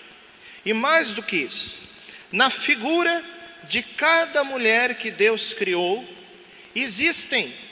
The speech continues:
traços da Virgem Maria, existem reflexos da Virgem Maria, e isso é algo muito concreto no coração da mulher. Quem aqui é mulher, levanta a mão.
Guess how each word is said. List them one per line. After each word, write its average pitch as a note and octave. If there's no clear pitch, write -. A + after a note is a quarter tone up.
traços C4+
da F#3+
Virgem E3
Maria, C#3+
existem C#4+
reflexos B3
da A3+
Virgem A3
Maria, A3
e C4+
isso -
é C4+
algo C4+
muito E4
concreto D#4
no B3+
coração F#3+
da E3
mulher. C#3
Quem A#3+
aqui C4
é C4+
mulher, A#3+
levanta F#3+
a D#3+
mão. B2